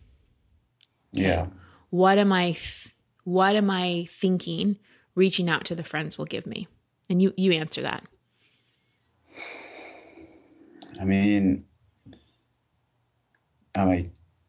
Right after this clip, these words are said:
Speaker 2: like, attention. I keep going back to attention 'cause
Speaker 1: Mm-hmm.
Speaker 2: sometimes, like, they don't even have to say anything, but just to have someone around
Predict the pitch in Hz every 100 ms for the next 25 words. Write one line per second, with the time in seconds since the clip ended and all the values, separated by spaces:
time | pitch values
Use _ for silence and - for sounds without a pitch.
0 | - 98 95 95 - 107 117 - 113 101
1 | 107 - 117 123 107 98 98 104 98 98
2 | 110 113 104 95 101 101 113 123 117 110
3 | 113 104 95 - - 113 120 120 113 110
4 | 107 - 104 110 107 104 98 98 104 -
5 | 104 98 95 101 101 92 90 95 98 98
6 | 101